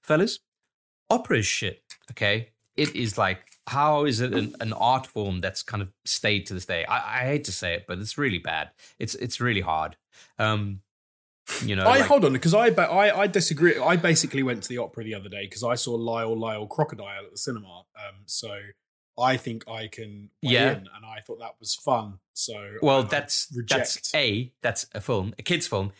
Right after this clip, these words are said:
Speaker 1: and B, that's probably a musical and not an opera. An opera is very different, dude. Like, parts of this opera, I was like, "Just make, just, just, just make it a musical.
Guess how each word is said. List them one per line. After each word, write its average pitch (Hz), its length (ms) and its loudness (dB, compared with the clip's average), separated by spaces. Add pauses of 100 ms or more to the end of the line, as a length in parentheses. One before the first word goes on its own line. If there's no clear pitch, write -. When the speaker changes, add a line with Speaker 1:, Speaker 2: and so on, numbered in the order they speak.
(140)
Speaker 1:
and 113 240 -2
B, 120 340 0
that's - 300 -2 (100)
probably 117 260 -2
a 104 40 0
musical 113 580 -2
and 101 160 -4
not 110 300 -4
an 101 120 -4
opera. 139 440 -4
An 117 100 -8
opera - 240 0
is 165 80 0
very 120 240 -2
different, 92 380 -8
dude. - 180 -16 (240)
Like, 151 240 0 (380)
parts 285 300 4
of 233 60 0
this 196 140 2
opera, 196 240 0
I - 40 4
was 123 120 0
like, 143 200 -4
"Just - 160 -2
make, 208 220 0
just, - 240 0
just, 202 200 -6 (340)
just - 180 0
make 196 200 2
it - 20 2
a 175 60 0
musical. 147 480 -4